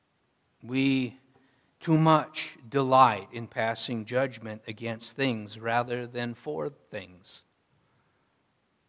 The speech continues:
We take a position against rather than for.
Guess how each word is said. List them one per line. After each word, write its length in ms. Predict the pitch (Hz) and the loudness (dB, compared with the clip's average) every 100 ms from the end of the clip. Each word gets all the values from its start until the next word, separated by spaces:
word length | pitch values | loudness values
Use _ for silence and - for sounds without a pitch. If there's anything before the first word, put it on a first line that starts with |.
| _ _ _ _ _ _ _ _ _ _ _ _ _ _ _ | _ _ _ _ _ _ _ _ _ _ _ _ _ _ _
We 100 | 139 | -16
take 260 | 120 156 147 | -2 0 0
a 60 | 143 | -4
position 580 | 147 131 147 139 156 156 | -8 -4 -4 -2 -6 -8
against 680 | 123 139 160 117 - - _ _ _ _ _ _ _ _ _ _ _ _ _ _ | -6 0 0 -2 -8 -12 _ _ _ _ _ _ _ _ _ _ _ _ _ _
rather 480 | - 120 127 135 131 | -8 2 2 2 -4
than 200 | 123 113 | -6 -8
for. 500 | 107 - 151 110 92 | -10 -8 -6 -6 -8